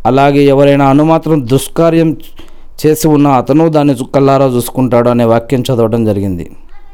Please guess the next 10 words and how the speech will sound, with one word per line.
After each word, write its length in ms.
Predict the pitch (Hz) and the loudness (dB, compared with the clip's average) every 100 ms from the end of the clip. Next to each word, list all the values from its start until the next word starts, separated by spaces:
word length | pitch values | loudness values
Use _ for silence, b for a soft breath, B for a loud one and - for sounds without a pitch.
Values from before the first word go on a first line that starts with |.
| - - - - - - b b b - | -20 -20 -20 -20 -20 -20 b b b 0
మరి 140 | 135 | 0
ఖురాన్లో 500 | 139 175 190 208 208 | 0 0 2 2 2
ఏ 260 | 175 160 180 | 2 2 2
భాగం 380 | 185 190 196 - | 2 2 0 -2
అన్నిటికంటే 600 | 147 170 190 180 190 170 175 | 0 2 2 0 -2 0 -2
భయంకరమైనది 1000 | 110 147 160 202 202 185 180 175 165 165 | 0 2 2 2 0 0 2 0 2 2
అని 120 | 156 | 2
కూడా 220 | 151 156 | 2 2
అడిగారు 440 | 139 139 147 151 | 2 2 2 2
మమ్-, 280 | 139 131 135 | 2 0 0